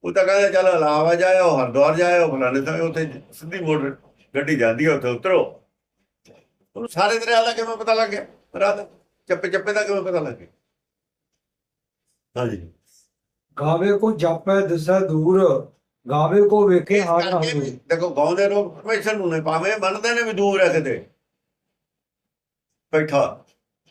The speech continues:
Speaker 1: ਸੁਰਗਾਂ 'ਚ ਬੈਠਾ ਹੈ, ਪਰ ਉਹ ਵੀ ਗਾਉਂਦੇ, ਮੰਨਦੇ ਸਭ ਪਰਮੇਸ਼ਰ ਨੂੰ ਇਹਨੇ,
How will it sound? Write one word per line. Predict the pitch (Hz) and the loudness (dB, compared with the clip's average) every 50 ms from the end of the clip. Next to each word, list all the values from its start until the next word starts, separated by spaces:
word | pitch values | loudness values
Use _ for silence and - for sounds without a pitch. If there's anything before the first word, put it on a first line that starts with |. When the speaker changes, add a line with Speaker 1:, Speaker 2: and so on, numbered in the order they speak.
| _ _ | _ _
Speaker 1:
ਸੁਰਗਾਂ | - 160 175 175 170 190 190 190 | -2 0 0 2 2 2 2 2
'ਚ | 180 | 0
ਬੈਠਾ | 180 180 180 - 165 | 0 0 0 0 0
ਹੈ, | 170 147 117 - - - _ _ _ _ _ 135 123 110 - _ _ _ _ _ _ _ _ _ _ _ _ _ _ _ _ _ _ - | 2 2 2 0 -2 -6 _ _ _ _ _ -20 -20 -20 -20 _ _ _ _ _ _ _ _ _ _ _ _ _ _ _ _ _ _ -4
ਪਰ | 160 165 | -2 0
ਉਹ | 151 151 | 0 0
ਵੀ | 160 208 220 | -2 -4 -4
ਗਾਉਂਦੇ, | 202 196 190 185 - _ _ _ _ _ _ _ _ _ _ _ _ _ _ _ _ _ _ - | -4 -6 -6 -6 -10 _ _ _ _ _ _ _ _ _ _ _ _ _ _ _ _ _ _ -6
ਮੰਨਦੇ | 147 180 202 202 226 226 | -4 -2 -2 0 0 2
ਸਭ | 208 220 214 214 | 2 2 2 2
ਪਰਮੇਸ਼ਰ | 196 185 165 170 165 160 208 226 226 | 0 0 2 0 0 2 0 0 0
ਨੂੰ | 233 226 | 0 -2
ਇਹਨੇ, | 214 196 160 - - | -2 -2 -4 -6 -8